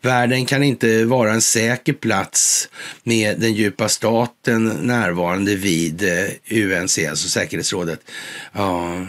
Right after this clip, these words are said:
skriver Ukrainas utrikesminister, eh, Dmytro Kuleba på Twitter. Ja, men det är bara att byta ut det där lite grann. Vilka är det som gör så här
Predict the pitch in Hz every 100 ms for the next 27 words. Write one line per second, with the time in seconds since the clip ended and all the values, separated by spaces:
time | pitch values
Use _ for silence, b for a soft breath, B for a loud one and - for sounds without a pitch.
0 | 95 - 127 113 101 98 95 90 76 101
1 | 120 110 95 82 - 113 95 - 80 -
2 | 76 73 - 82 78 76 69 65 64 92
3 | 104 98 92 82 92 85 - 82 78 85
4 | - 82 85 - - 87 - B B B
5 | B 120 110 95 107 117 175 135 143 -
6 | 131 175 - 220 - 80 90 107 80 101
7 | 117 131 - - 156 175 175 165 165 120
8 | 185 233 226 175 107 98 147